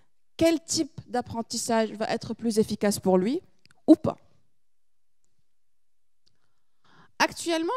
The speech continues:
je suis en, dans, dans la phase d'expérimentation. Je suis dans les écoles et on est en train de faire les interventions. Ensuite, nous souhaitons tout cela pour pouvoir ensuite implémenter des exercices qui sont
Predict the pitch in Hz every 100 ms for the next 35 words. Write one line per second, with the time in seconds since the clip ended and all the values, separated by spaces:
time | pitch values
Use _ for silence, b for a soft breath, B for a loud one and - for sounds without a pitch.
0 | 415 285 - 269 240 226 220 214 208 208
1 | 208 208 202 202 196 _ - 247 208 226
2 | - 247 208 190 190 190 - 262 494 -
3 | - _ _ - 220 208 - 190 190 185
4 | 175 180 240 254 196 190 202 - 269 226
5 | 214 214 196 185 185 185 180 180 - 277
6 | 453 _ _ _ _ _ _ _ b b
7 | b b b b b - 294 - 539 -
8 | - b b 269 294 285 - - - 370
9 | 311 320 427 285 247 - 262 269 254 -
10 | 359 - 233 262 - - 311 - 302 269
11 | 262 240 196 233 294 302 247 254 - 226
12 | 196 - - 196 196